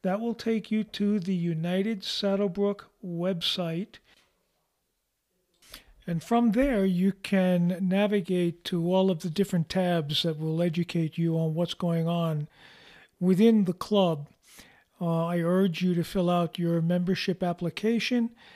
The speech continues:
What'll happen with that is, um, it will be, uh, logged into our database,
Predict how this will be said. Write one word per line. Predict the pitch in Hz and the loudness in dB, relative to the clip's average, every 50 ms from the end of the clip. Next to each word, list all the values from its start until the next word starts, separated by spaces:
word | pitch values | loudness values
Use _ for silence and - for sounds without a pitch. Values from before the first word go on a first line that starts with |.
| - - - _ - | -20 -20 -20 _ -2
What'll | 202 214 240 254 214 | 0 2 2 2 0
happen | 180 240 262 269 262 - 196 185 180 175 175 | 0 0 -2 -2 -2 0 0 0 2 2 0
with | 170 170 170 - | 0 -2 -2 -4
that | - 175 170 175 175 165 | -4 -2 -2 0 0 0
is, | 175 170 160 147 - - | -2 -2 -2 -2 -2 -2
um, | 175 165 165 160 156 _ _ - - - - _ _ | -2 -2 -2 -4 -6 _ _ -20 -20 -20 -20 _ _
it | - 190 | -2 -2
will | 180 185 185 185 180 | 0 2 2 2 2
be, | 165 - 190 180 175 175 170 170 170 175 170 190 233 240 208 | 0 0 0 0 2 2 2 0 0 -2 -4 -8 -10 -8 -6
uh, | 190 175 170 170 165 165 160 160 165 | -4 -4 -2 -2 -2 -2 -4 -4 -6
logged | 170 170 180 196 208 214 220 196 170 202 | -4 -2 0 2 4 2 2 0 0 2
into | 202 196 202 190 - - 196 185 180 175 175 | 2 4 4 2 0 0 -2 0 0 0 0
our | 180 180 175 170 170 170 170 165 165 165 165 160 | 0 2 2 2 2 2 2 0 0 0 -2 -2
database, | 147 - 190 202 214 214 - 220 214 214 226 220 - - - | -2 0 2 2 2 2 2 2 2 2 2 0 -2 -6 -12